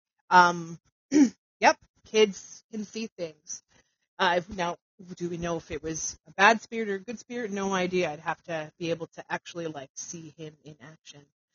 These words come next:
They do not like being on camera either. It's, it's very rare to get it on camera 'cause they hate it.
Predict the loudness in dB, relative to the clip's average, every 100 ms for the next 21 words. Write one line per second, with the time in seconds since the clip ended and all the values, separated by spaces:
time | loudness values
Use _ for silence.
0 | _ _ -2 -2 -2 -6 -6 -8 -12 -12
1 | -12 -12 -16 -16 -16 -14 -16 -18 -18 -18
2 | -18 _ _ _ _ _ _ _ -2 -2
3 | 0 4 4 2 0 -2 -2 -6 -6 -6
4 | -6 -14 -18 -20 -20 -20 _ _ _ _
5 | -18 -8 -6 -6 -6 -8 -8